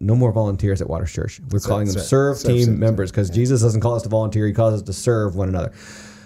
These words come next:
Speaker 1: But I will be that person. And, you know, this is how we operate as a church, is when we see you already doing something, it's not gonna be that much of a leap for us to say, "Hey, we have a staff position open for you," or, "We have a leadership, non-staff position, le-,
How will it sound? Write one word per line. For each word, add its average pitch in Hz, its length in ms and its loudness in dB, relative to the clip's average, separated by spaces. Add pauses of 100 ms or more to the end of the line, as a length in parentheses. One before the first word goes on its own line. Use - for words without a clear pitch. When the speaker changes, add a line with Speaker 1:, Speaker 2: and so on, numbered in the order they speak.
(200)
Speaker 1:
But 135 220 6
I 160 220 4
will 151 180 4
be 151 260 0
that 143 220 0
person. 104 460 0
And, 127 420 0
you 139 80 4
know, 131 160 4
this 151 300 0
is 208 100 -4
how 165 200 0
we 135 200 2
operate 131 440 0
as 95 80 0
a 98 40 0
church, 107 320 2
is 104 100 2
when 123 320 2
we 226 120 0
see - 280 2
you 117 640 4 (220)
already 151 380 2
doing 139 400 4
something, 98 680 -2 (240)
it's 113 220 4
not 202 220 0
gonna 170 120 -2
be 131 180 0
that 110 260 -2 (160)
much 127 360 -2
of 101 160 -4
a 101 140 0 (240)
leap 123 380 0
for 123 160 0
us 110 80 -2
to 107 80 -6
say, 107 240 2
"Hey, 131 220 2
we 113 200 -4
have 220 100 -4
a 226 60 -6
staff 147 280 -4
position 107 340 -2
open 120 260 -2
for - 100 -6
you," 117 140 2
or, 113 140 0
"We 156 160 0
have 135 160 0
a 113 40 -2
leadership, 117 600 -2
non-staff 120 800 -4
position, 95 360 -6
le-, 98 120 -6